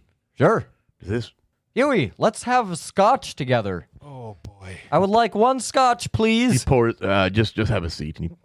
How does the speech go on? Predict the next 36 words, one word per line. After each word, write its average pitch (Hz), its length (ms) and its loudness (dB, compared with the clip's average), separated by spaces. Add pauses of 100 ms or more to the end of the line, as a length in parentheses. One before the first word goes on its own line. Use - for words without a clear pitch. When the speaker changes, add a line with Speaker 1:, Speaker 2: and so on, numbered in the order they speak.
(120)
Speaker 2:
you 104 80 0
guys 90 120 2
Speaker 3:
Boy. 92 60 -4
Speaker 2:
go 98 100 0
up 87 40 0
into 87 220 2
a, 87 200 -2 (340)
like, 90 100 -12
a 87 60 -2
living 90 360 0
room 90 180 0
area 87 340 0
in 85 40 -8
front 90 200 -6
of 85 60 -2
a 85 40 -6
fireplace. 87 500 -2
There's 82 220 -6
a 82 180 -2
couch 82 320 -6
and 85 100 -10
two 87 200 -6 (200)
armchairs. 82 480 -6 (220)
Speaker 3:
Um, 175 220 -6 (120)
would, 160 300 -2
Speaker 2:
You - 100 -20
Speaker 3:
would 170 180 -10
you 208 80 -8
care 214 200 -6
if 208 140 -10
I, 196 60 -4 (120)
uh, 127 140 0
use 127 240 -8
your 127 80 -6
phone 123 240 -8
quick? - 280 -16